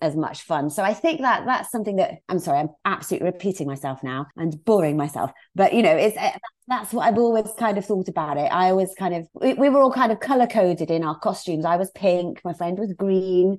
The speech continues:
somebody else was orange. So it was beautiful to watch. It was, it was a really beautiful thing to watch and bright and colorful. But I feel like that it should have got bright and colorful, a bit like Oz. When Daryl Van Horn enters, it's like we're suddenly in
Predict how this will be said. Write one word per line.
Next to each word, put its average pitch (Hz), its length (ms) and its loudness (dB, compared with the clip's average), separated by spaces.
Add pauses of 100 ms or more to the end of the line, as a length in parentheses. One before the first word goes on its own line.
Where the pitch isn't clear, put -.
somebody 202 280 -4
else 190 220 0
was 214 160 -4
orange. 185 540 2
So 226 260 4
it 226 140 2
was 247 80 2 (100)
beautiful 240 680 4
to 185 100 -4
watch. 180 480 2
It - 60 0
was, 185 100 -4
it - 180 -8
was 226 160 0
a 233 40 -4
really 269 180 2
beautiful 226 460 0
thing 233 280 0
to 220 120 -4
watch 196 400 2
and 170 340 0 (160)
bright 196 380 4
and 175 100 2
colorful. 175 720 2
But 160 320 4 (140)
I 202 100 0
feel 247 160 4
like 214 240 4
that 208 260 2
it 214 140 2
should 233 160 2
have 202 80 2
got - 200 2
bright 196 180 4
and 190 100 -2
colorful, 175 480 0 (120)
a - 40 2
bit 226 140 4
like 233 180 6
Oz. 156 400 2 (140)
When 196 280 4
Daryl 240 300 6
Van 190 300 2
Horn 175 400 4
enters, 170 340 0
it's 156 180 0
like 180 200 2
we're 175 100 0
suddenly 170 360 2
in 160 320 0